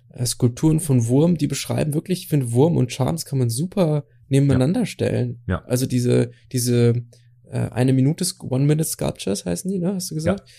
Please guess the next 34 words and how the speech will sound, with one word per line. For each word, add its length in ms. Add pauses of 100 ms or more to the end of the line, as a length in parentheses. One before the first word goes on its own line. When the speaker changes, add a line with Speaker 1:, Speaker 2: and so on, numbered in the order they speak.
Speaker 2:
Ja, 80
ja. 60 (480)
Speaker 1:
Die, 380 (240)
die 200
sind 160
ja 120
wie 80
diese 440
Kürzestgeschichten 920
von 180
Charms, 340
Speaker 2:
Mhm. 40
Speaker 1:
wie 40
diese 220
Fälle 300
Speaker 2:
Ja. 60
Speaker 1:
im 100
Endeffekt, 640
ja? 200
Speaker 2:
Ja. 20
Speaker 1:
Die, 240
die 240 (240)
transportieren 680
diese 220
gleiche 800 (720)
Materialität 880
und 120
dieses, 380
die 160
gleiche 300
Form 260
von 160
Existenz. 800 (920)
Und 640